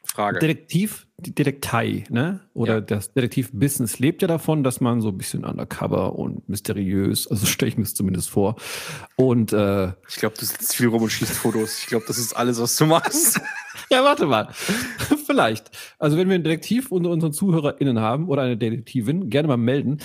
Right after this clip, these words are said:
Speaker 2: Äh, was ich mich aber gefragt habe, du, also du, du bist ja da, also, äh, sa-, sa-, Ziel des Detektivberufs ist ja nicht unbedingt, um jeden Preis aufzufallen <laughs> und, äh,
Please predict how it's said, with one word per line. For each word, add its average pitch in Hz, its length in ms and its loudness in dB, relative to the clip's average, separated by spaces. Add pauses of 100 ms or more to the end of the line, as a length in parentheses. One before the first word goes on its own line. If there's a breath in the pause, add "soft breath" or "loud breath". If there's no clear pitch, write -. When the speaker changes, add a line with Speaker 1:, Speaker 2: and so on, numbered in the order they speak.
(300 loud breath)
Speaker 2:
Äh, 123 100 0
was 160 120 2
ich - 60 -2
mich 220 80 2
aber 190 60 0
gefragt 143 400 -2
habe, 104 140 0
du, 117 160 -2
also 131 200 0
du, - 20 0
du 139 260 0
bist 180 180 2
ja 180 100 6
da, 147 200 2
also, 131 240 2 (220 loud breath)
äh, 143 100 -2
sa-, 143 140 0 (160 loud breath)
sa-, 139 240 -2 (140)
Ziel 254 280 4
des 214 180 2
Detektivberufs 165 560 0
ist - 160 -2
ja 147 80 6
nicht 185 300 0
unbedingt, 175 460 2
um 143 100 2
jeden 170 180 4
Preis 139 300 2
aufzufallen 185 720 2
<laughs> - 0 -
und, 165 360 2
äh, 143 200 2